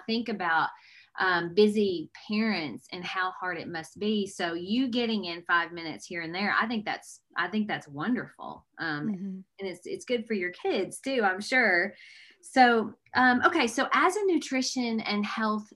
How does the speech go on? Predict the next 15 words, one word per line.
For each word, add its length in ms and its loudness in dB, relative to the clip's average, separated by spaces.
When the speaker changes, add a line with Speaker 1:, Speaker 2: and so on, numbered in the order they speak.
Speaker 1:
expert, 600 -6
um, 360 0
do 100 -2
you 200 6
take 460 -2
supplements? 760 -2
I 40 -4
mean, 180 0
and 100 2
are, 180 0
are 80 -4
there 140 -4
things 380 0
that 180 -2
you 180 -2